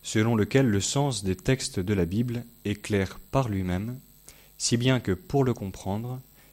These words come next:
il suffirait de s'en rapporter à son jugement particulier. Ce principe, donc du libre examen, exclut l'autorité du magistère en matière d'interprétation scripturaire.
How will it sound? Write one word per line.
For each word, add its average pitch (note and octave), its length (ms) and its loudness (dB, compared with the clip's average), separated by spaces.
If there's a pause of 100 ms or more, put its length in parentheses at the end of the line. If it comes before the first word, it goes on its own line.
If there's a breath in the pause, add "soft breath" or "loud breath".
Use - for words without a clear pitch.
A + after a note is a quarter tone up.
(200 loud breath)
il C3+ 180 4
suffirait A#2 460 0
de G#2 80 0
s'en F#2+ 180 -2
rapporter G2+ 440 -2
à A2+ 60 2
son G2 200 -4
jugement G#2 340 -4
particulier. G2 680 -8 (920 loud breath)
Ce - 140 -8
principe, G#2+ 560 -2 (560 loud breath)
donc E2+ 80 -12
du F2+ 80 -4
libre G2 260 0
examen, F#2 460 -2 (560 loud breath)
exclut B2 540 2
l'autorité G#2 580 0
du G2+ 80 -2
magistère G2+ 640 0
en F#2 60 0
matière F#2+ 360 -2
d'interprétation G2+ 800 -2
scripturaire. F2 760 -6